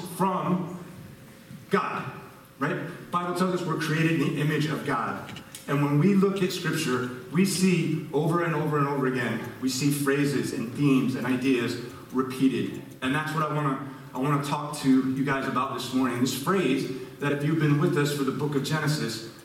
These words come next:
that for the first thirty-five chapters got repeated a couple of times, right? So we're gonna, um, we're gonna go to Genesis chapter one, and we're gonna start in verse twenty-six.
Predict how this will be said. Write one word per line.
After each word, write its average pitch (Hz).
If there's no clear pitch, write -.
that 135
for 139
the 135
first 170
thirty-five 143
chapters 123
got 131
repeated 139
a -
couple 139
of 131
times, 113
right? 139
So 139
we're 170
gonna, 180
um, 135
we're 156
gonna 151
go 156
to 139
Genesis 160
chapter 143
one, 139
and 120
we're 123
gonna 131
start 143
in 123
verse 139
twenty-six. -